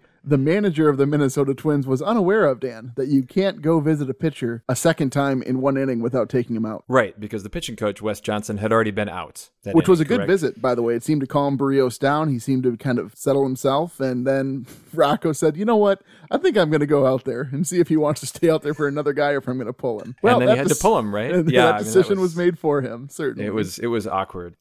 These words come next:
Speaker 2: But Kirilloff, right? I mean, Kirilloff was a bright spot here.
Speaker 1: Yeah, his first major league hit. And one thing I wanna say about Kirilloff is that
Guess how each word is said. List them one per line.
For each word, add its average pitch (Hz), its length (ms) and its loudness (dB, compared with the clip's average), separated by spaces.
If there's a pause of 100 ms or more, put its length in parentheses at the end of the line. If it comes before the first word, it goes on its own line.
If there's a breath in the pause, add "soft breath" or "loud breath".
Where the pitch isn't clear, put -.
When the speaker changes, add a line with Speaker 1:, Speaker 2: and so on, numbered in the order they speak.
Speaker 2:
But 120 180 0
Kirilloff, 156 560 -2
right? 110 240 -2
I 131 40 -2
mean, 120 160 0
Kirilloff 156 360 -2
was 110 100 -6
a 104 40 -10
bright 110 180 -4
spot 90 240 -10
here. 87 280 -18
Speaker 1:
Yeah, 131 420 4
his 139 240 2
first 180 340 0
major 156 280 0
league 139 180 0
hit. 135 180 4
And 147 140 2
one 214 100 2
thing 294 140 -2
I 226 60 2
wanna 175 180 4
say 156 180 0
about 135 240 2
Kirilloff 147 400 2
is 123 120 2
that 135 140 0